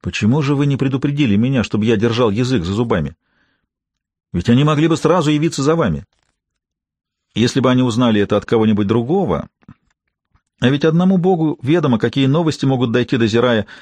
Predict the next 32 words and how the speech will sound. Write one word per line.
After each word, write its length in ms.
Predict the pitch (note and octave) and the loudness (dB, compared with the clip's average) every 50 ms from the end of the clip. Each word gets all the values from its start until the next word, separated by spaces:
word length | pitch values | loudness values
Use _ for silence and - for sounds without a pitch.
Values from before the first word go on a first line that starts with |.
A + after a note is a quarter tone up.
| - - - - - - _ _ _ _ _ _ _ _ _ | -20 -20 -20 -20 -20 -20 _ _ _ _ _ _ _ _ _
они 300 | - A2+ A#2+ C3 E3 G#3 | 0 2 2 4 4 2
бы 160 | G3 F#3+ G3 | 2 2 2
заподозрили, 760 | D3+ D3+ D#3 D#3+ D#3 C#3+ C#3+ F#3 G#3+ A3 G3+ G3 F3 D3 A#2 | 0 0 0 0 0 0 2 2 2 2 2 2 2 0 0
что 200 | G2+ - - B2 | -2 -2 -2 0
мы 140 | A#2+ C#3 D#3 | 0 2 2
намеренно 480 | D3+ E3 E3 D3+ D3+ D#3+ F3 E3 E3 F3 | 0 0 0 0 0 0 0 0 0 0
утаили 400 | E3+ E3+ F3+ F3+ D#3+ A#2 F#2+ F#2+ | 0 0 0 0 0 0 0 0
важные 340 | F2+ F#2 F2 D#2+ F#2 F#2 F#2 | 0 0 0 0 0 -2 -2
сведения. 480 | - F#2 D2+ C#2 C2+ C#2 - - F2+ - _ _ _ _ _ _ _ _ _ _ _ _ _ _ _ | -2 -2 -4 -4 -4 -8 -10 -10 -14 -18 _ _ _ _ _ _ _ _ _ _ _ _ _ _ _
Тогда 400 | - F#2 F#2 F2+ G2+ A#2+ C3 C#3+ | -2 0 0 2 2 2 2 2
они 300 | D3+ D#3+ E3+ F3 E3+ - _ - - _ _ _ - | 0 0 0 0 -2 -6 _ -20 -20 _ _ _ -4
разозлились 640 | - A#2+ A#2+ A2+ C3+ C#3+ C3 E3 A3 A#3+ G#3+ D3+ G#2+ | 0 0 2 2 0 0 0 0 0 0 -2 -2 0
бы 100 | G2 G#2 | 0 0
на 100 | F#2+ F2 | 0 0
нас, 240 | E2 D2 - - - | -2 -4 -6 -8 -8
и 140 | - - A2+ | -4 -4 -4
всем 280 | - - - D3+ E3 E3 | -2 -2 -2 0 0 0
нам 160 | D#3+ D#3+ D#3+ | 0 0 0
не 80 | E3 D#3+ | 0 0
поздоровилось 580 | F3 D#3 D#3 F3 D#3+ A#2+ F2+ D#2+ D2 C#2+ D#2 | -2 -2 0 0 0 0 0 -2 -4 -6 -6
бы". 120 | F2+ - - _ _ _ _ - - - _ _ _ _ _ _ _ _ - | -10 -16 -18 _ _ _ _ -20 -20 -20 _ _ _ _ _ _ _ _ -4
Мелатиса 460 | F2 F2+ F2+ E2+ - B2+ - - G#2 | -2 0 0 -2 -2 -4 -2 0 0
умолкла, 500 | F2+ F2+ G#2 C3 D3+ C3+ - C3+ B2 - | 2 2 2 0 0 -2 -2 -2 -2 -2
опускаясь 540 | - F#2+ - F#2+ - - A2 G2+ G2 F2+ - | -2 -4 -4 -4 -4 -2 -2 -2 0 0 -2
на 120 | G2 F#2+ | -2 0
колени 360 | - G2 F2+ G2 A#2 A#2 G#2+ | 0 0 0 0 0 0 0
перед 220 | - F#2 F2 E2+ E2 | -2 -2 -2 -2 -4
очагом. 460 | E2 - - E2 F#2 A2+ A#2+ A2+ - _ _ _ _ _ _ _ _ _ _ _ _ _ _ _ _ _ _ - | -4 -6 -4 -2 -2 0 -2 -2 -4 _ _ _ _ _ _ _ _ _ _ _ _ _ _ _ _ _ _ -2
Немного 400 | A#2+ F#2+ F#2+ G2+ A2+ C3 A#2+ A#2 | 0 2 4 4 2 2 0 -2
погодя, 520 | - - F#2+ G2+ G2 F2+ A2 C#3 D#3 - - | -2 0 0 0 2 2 0 0 -2 -2 -2
она 220 | - G2+ G2+ G#2 | -2 0 0 0
промолвила: 580 | - G2 G2+ A2 C#3 D3 C3+ G#2+ F#2+ F#2+ E2+ | 0 0 0 0 0 0 0 0 0 0 -2